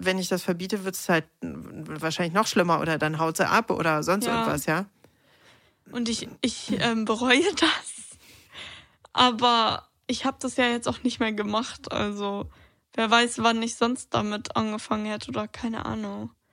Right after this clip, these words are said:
Speaker 2: Das macht's jetzt auch nicht, und im Nachhinein kann man immer sagen, „Hätte ich doch das gemacht, hätte ich doch das gemacht.“ Außerdem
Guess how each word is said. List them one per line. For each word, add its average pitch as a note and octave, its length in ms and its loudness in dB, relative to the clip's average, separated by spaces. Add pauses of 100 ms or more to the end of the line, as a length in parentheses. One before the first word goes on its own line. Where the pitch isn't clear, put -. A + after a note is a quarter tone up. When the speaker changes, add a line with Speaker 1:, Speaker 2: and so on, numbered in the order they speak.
(220)
Speaker 2:
Das - 120 -20
macht's A#3+ 180 2
jetzt C4+ 160 2
auch C4 120 2
nicht, C4 320 0 (400)
und - 280 -4 (100)
im B3+ 160 2
Nachhinein C4 440 4
kann C4+ 160 2
man C4 180 2 (140)
immer C4+ 320 4
sagen, G#3+ 400 2
„Hätte A#3+ 260 -4
ich - 100 -8
doch A3+ 180 0
das A#3 320 -4
gemacht, A3+ 320 -4
hätte A#3 180 -4
ich A#3+ 100 -10
doch A3+ 140 -4
das A#3+ 240 -6
gemacht.“ A#3 180 -2 (240)
Außerdem C4 480 4